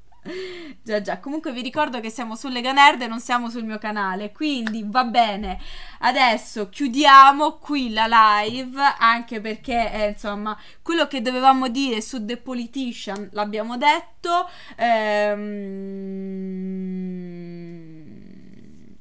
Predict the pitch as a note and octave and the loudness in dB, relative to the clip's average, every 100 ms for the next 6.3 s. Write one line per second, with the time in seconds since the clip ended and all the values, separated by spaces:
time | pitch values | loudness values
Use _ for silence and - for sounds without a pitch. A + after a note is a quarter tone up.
0 | - - - E4 D4 C#4+ F4 D#4+ B3 A#3+ | -18 -18 -8 -4 4 4 4 -2 -4 -4
1 | A#3+ - C4 C4+ C4+ G#3+ A#3 A#3+ C4 C4 | -6 -6 -6 -6 -6 -6 -6 -8 -8 -2
2 | D4+ D#4+ A#3+ A#3 C4+ C4 A3+ A3+ C4 C4+ | -2 -2 -6 -6 -6 -4 0 0 0 0
3 | D#4+ C#4+ A3 B3 C4+ B3+ A3+ A3 G3 C4 | -2 -4 -6 -4 -4 -6 -8 -8 -6 -6
4 | B3+ A#3 A#3 - A3+ A3+ A3 G#3 G3 F#3+ | -6 -8 -8 -4 -4 -4 -4 -4 -4 -6
5 | C#4 E4 - - - - - D#4 C#4 B3 | -6 -6 -10 -20 -18 -12 -2 0 2 2
6 | B3+ D#4 | 0 0